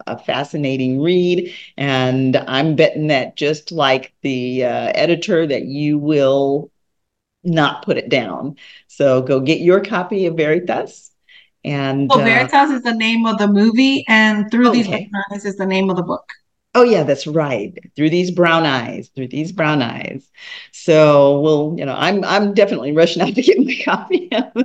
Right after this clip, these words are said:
Speaker 1: of the book. And, uh, again, thank you all for being with us for Chatters That Matter. Let's talk about it. I am your show host, Doctor Cheryl Bryant Bruce, M D, the celebrity doc, here with my co-host,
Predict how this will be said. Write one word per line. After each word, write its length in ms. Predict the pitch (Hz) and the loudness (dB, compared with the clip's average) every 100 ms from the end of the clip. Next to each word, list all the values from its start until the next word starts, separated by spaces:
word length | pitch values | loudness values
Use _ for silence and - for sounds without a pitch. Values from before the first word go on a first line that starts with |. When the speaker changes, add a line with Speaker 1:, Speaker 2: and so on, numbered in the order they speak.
| 262 | -2
Speaker 1:
of 240 | 214 190 175 | -2 -2 -6
the 80 | |
book. 420 | 160 147 123 107 - - - - - _ | -6 -4 -4 -6 -12 -20 -20 -20 -20 _
And, 480 | - 156 156 151 135 | 0 2 2 2 4
uh, 460 | 160 151 143 139 117 | 4 4 4 2 0
again, 640 | 180 285 240 170 180 180 | 0 2 2 2 -4 -6
thank 320 | - 202 220 - | -4 -2 -4 -4
you 200 | 196 185 | 0 4
all 300 | 170 160 160 | 6 4 2
for 120 | 175 | -4
being 400 | 147 156 147 147 | -2 -2 -2 -2
with 260 | 165 185 180 | 0 0 -2
us 300 | 151 151 - _ _ - | -2 -4 -10 _ _ -4
for 260 | 147 135 | 0 0
Chatters 580 | 131 - 156 151 147 139 | 0 -2 -2 0 -2 -2
That 260 | - 110 147 | -4 -4 -2
Matter. 480 | 196 247 269 269 269 - - | -2 0 0 0 -4 -16 -8
Let's 300 | 131 117 - | -4 -4 -6
talk 340 | - 190 190 | -6 -2 -2
about 360 | - 180 196 220 | -2 -2 0 0
it. 100 | - | -2
I 220 | 147 147 | -6 -4
am 420 | 147 127 135 135 123 | -2 -2 -2 -2 -2
your 280 | 123 117 120 | 0 0 -2
show 480 | - - 214 220 | -6 2 2 2
host, 420 | 220 202 254 285 - | 0 -2 -2 -6 -6
Doctor 320 | 123 - 123 | -6 -6 -10
Cheryl 320 | - 131 131 | -4 -2 0
Bryant 360 | 139 143 143 - | 0 0 -2 0
Bruce, 260 | 185 190 - | -2 -2 -4
M 320 | 202 208 202 | 0 2 0
D, 220 | 196 220 247 | -2 -4 -4
the 100 | 196 | -4
celebrity 480 | 196 151 156 165 | -2 -2 0 -2
doc, 320 | 175 175 170 165 | -2 -2 -2 -4
here 240 | 180 139 | -4 -4
with 220 | 135 135 | -4 -6
my 240 | 131 120 127 | -8 -8 -10
co-host, 760 | - 190 196 202 185 190 190 | -2 0 0 -2 -2 0 -4